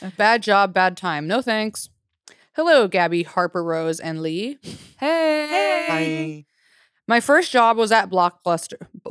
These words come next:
Speaker 2: Blockbuster, Blockbuster, R I P,
Speaker 1: Blockbuster.
Speaker 2: and Blockbuster, and I made six dollars and sixty-six cents an hour. But that
Speaker 1: Daddy.
Speaker 2: wasn't what my story is about.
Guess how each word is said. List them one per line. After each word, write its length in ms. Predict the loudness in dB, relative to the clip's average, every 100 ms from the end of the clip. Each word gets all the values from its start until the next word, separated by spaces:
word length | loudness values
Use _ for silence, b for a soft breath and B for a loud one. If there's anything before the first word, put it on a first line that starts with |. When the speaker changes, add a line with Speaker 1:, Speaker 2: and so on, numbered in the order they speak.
| -12
Speaker 2:
Blockbuster, 840 | 0 2 2 0 -4 -4 -4 -4 -6 B B B B
Blockbuster, 560 | 2 2 0 -2 0 0
R 80 |
I 80 | 0
P, 140 | 0 0
Speaker 1:
Blockbuster. 580 | -2 -6 -8 -10 -14 -6
Speaker 2:
and 320 | -2 0 0
Blockbuster, 640 | 0 -2 -2 -4 -2 -4 -4 _ _ _ _ _ _ -2
and 160 | 0
I 100 | 2
made 380 | 2 0 0 -4 -10
six 580 | -10 -8 -4 -2 -2 -2
dollars 540 | 2 4 4 2 2
and 220 | -2 -2 -2
sixty-six 840 | -4 -4 -4 -6 -2 -4 -4 -10
cents 480 | 0 0 0 -4 -8
an 120 | -4
hour. 520 | 2 4 2 0 -8 -12 _ -18
But 300 | -8 -4 0
that 180 | 2 2
Speaker 1:
Daddy. 60 | 0
Speaker 2:
wasn't 840 | 0 0 -2 -4 -4 -6 -12 -18 b b b -6
what 320 | -4 -2 -4
my 140 | -8
story 440 | -6 -6 -4 -4 -4
is 120 | -8
about. 400 | -6 -6 -6